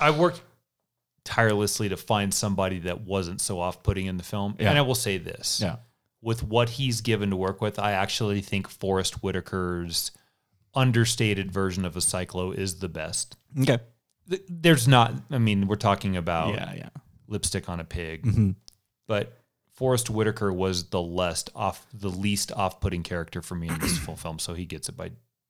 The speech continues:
Speaker 1: I guess, default.
Speaker 2: <laughs> He gets it by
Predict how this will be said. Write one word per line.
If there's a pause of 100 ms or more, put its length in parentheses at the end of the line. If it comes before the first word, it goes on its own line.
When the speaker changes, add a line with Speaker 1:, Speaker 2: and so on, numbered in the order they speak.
(240)
Speaker 1:
I
guess,
default. (160)
Speaker 2:
<laughs>
He
gets
it
by